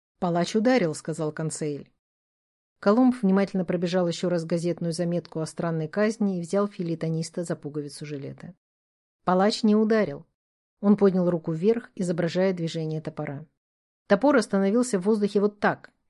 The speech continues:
и после известных слов прокурора описал дугу мимо головы преступника к ногам палача. Это продолжалось секунду. "В таком случае", голова упала сама. "Оставьте мою пуговицу", сердито сказал консель.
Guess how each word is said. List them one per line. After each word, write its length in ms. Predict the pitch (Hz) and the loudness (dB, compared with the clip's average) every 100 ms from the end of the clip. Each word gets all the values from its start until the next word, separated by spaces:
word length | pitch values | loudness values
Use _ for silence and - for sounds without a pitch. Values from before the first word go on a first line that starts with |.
| _ _ | _ _
и 80 | - | -6
после 300 | 196 214 214 | 0 2 4
известных 400 | 196 220 214 196 | 2 2 0 -2
слов 260 | - 214 208 | 0 0 0
прокурора 640 | 190 180 185 214 262 135 - | -2 -2 0 2 2 -2 -6
описал 420 | 165 180 - 214 | -6 -4 2 2
дугу 280 | 202 220 240 | 4 4 8
мимо 360 | 233 240 185 | 8 8 6
головы 380 | 156 170 175 170 | 2 0 0 0
преступника 640 | 170 165 - 254 247 208 160 | -2 -6 -4 -4 -2 -2 -2
к 80 | |
ногам 340 | 175 170 170 180 | -4 -4 -2 -2
палача. 540 | 190 190 - 151 139 | -2 -4 -6 -10 -10
Это 200 | 165 175 | -6 -4
продолжалось 580 | 180 190 202 202 214 208 | 0 2 0 2 -2 -2
секунду. 480 | - 208 165 151 156 _ _ _ _ _ _ _ | -4 -6 -6 -8 -12 _ _ _ _ _ _ _
"В 100 | - | -4
таком 280 | 190 190 180 | -2 0 0
случае", 580 | - 180 180 - 233 247 _ _ - | 0 -2 -2 -2 -2 -4 _ _ -14
голова 460 | 175 170 170 160 | -4 -2 0 0
упала 320 | 160 160 170 170 | -2 -2 -6 -6
сама. 400 | - 202 160 - _ _ _ _ _ - | -6 -6 -6 -12 _ _ _ _ _ -12
"Оставьте 400 | - 294 269 262 | -2 -2 4 8
мою 160 | 233 | 8
пуговицу", 640 | 220 202 170 147 135 156 165 | 6 2 2 -2 -6 -12 -14
сердито 440 | - 185 175 165 160 | -4 -2 -2 -2 -6
сказал 240 | - 170 | -4 -4
консель. 520 | 165 165 - 156 147 | -2 -6 -4 -6 -8